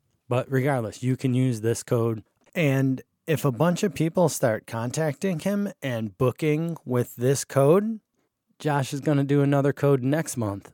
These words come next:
that everybody will get to use. So, how do you get one of these things? Well, Josh has a fancy Facebook page now.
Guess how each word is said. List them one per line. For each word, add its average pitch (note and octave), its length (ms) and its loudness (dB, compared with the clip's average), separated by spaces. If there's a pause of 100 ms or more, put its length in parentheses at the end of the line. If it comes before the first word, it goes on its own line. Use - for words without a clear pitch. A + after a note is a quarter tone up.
(120)
that A2 200 0
everybody A#2 500 2
will A2 100 0
get A#2 280 -6
to B2 100 -4
use. A2 520 -6 (720)
So, B2+ 480 0
how - 180 -2
do D#3+ 80 2
you D#3 80 0
get C3 180 -2
one A#2 140 -4
of G#2 80 -4
these G2 220 -8
things? F#2+ 460 -12 (580)
Well, D3 380 2 (140)
Josh A2+ 340 -6
has B2 220 0
a C3+ 60 0
fancy E3 800 -2
Facebook F3+ 520 -2
page G#2+ 320 -2
now. F#2+ 280 -8